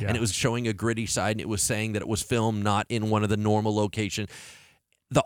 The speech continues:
Speaker 2: art of it,
Speaker 1: Yeah.
Speaker 2: I think, is what ultimately got the attention.
Speaker 1: Yeah.
Speaker 2: And I think that that's good.
Speaker 1: Yeah.
Speaker 2: Um, but you can have all the pieces right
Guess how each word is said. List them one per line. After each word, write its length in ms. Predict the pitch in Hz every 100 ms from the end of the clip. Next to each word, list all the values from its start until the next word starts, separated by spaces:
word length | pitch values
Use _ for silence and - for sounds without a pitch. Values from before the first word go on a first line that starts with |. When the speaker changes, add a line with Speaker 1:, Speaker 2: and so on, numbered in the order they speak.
| -
Speaker 2:
art 260 | 127 139
of 180 | - 165
it, 300 | 208 - - -
Speaker 1:
Yeah. 120 | 117 -
Speaker 2:
I 100 | 147
think, 240 | 139 175 160
is 140 | 113
what 180 | 123 117
ultimately 460 | 123 - 104 90
got 180 | 92 95
the 100 | 87
attention. 360 | 78 92 78 - -
Speaker 1:
Yeah. 200 | 139 82 - - _
Speaker 2:
And 100 | 190
I 80 | 175
think 240 | 175 180
that 140 | 151 143
that's 260 | 135 123
good. 480 | 101 95 107 64 - - _
Speaker 1:
Yeah. 140 | 104 - - _ _ _
Speaker 2:
Um, 360 | 147 123 120 113
but 180 | 98 143
you 100 | 185
can 140 | 190
have 100 | 151
all 240 | 113 135 147
the 100 | 135
pieces 460 | - 127 - 139
right 320 | 131 135 143